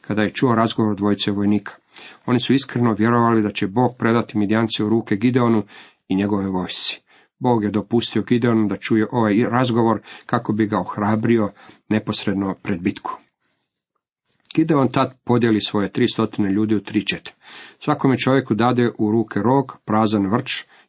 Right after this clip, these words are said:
i luč u vrču. "Gledajte mene", reče im, "i činite što i ja. Kada dođem na rub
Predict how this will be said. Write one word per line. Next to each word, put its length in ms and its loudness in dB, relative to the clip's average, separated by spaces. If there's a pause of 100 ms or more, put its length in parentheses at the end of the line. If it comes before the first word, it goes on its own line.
i 60 -2
luč 360 0
u 60 -2
vrču. 320 -6 (560)
"Gledajte 380 0
mene", 280 4
reče 300 -4
im, 100 -10 (160)
"i 160 -8
činite 300 0
što 220 -4
i 140 2
ja. 140 -4 (440)
Kada 160 -4
dođem 400 2
na 140 0
rub 260 0